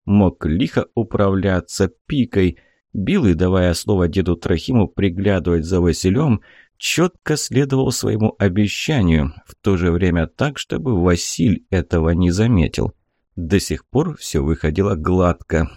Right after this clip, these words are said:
так что комар носа не подточит. «Василь!» «Да, ваш бродь!» тут же откликнулся молодой казак.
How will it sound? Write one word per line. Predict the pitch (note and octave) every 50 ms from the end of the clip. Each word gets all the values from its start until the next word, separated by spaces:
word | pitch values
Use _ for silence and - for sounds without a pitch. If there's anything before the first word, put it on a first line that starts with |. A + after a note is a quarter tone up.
| - -
так | - C#3+ - - -
что | - - - -
комар | - _ - - - - A#2 A2+ G#2 G2+ G2 F2
носа | F2 F2+ A#2 D3 D3 - - - D#2+
не | D2+ D#2 D#2 D2+
подточит. | - - F2 F2 - _ _ _ - B2 G#2+ D#2 - - - - - _ _ _ _ _ _ _ _ _ _ _ _ _ _ _ _ _ _ _ _ _ _
«Василь!» | - B2+ D2+ F2+ A#2 C3+ C#3 - - G3+ G#3+ G3 C#3+ F#2+ D2 - _ _ _ _ _ _ _ _ _
«Да, | - F#2 F2+ F2 D#3+ F3+ G3 G3 F#3+
ваш | G3+ G3 F3 - E3+
бродь!» | E3 F3+ F3+ F3+ E3+ D3 G#2+ E2+ - - - _ _ _ _ _ _
тут | - C#3 B2 F#2+
же | G#2
откликнулся | F#2+ - G#2+ G2 - - - F#2+ A2+ C3+ - - A2+ G2+ - - G#2
молодой | F#2+ F#2 F2+ F#2 F2+ D#2 - F2+ E2
казак. | - - G#2 G2+ G#2+ G#2 F2 D#2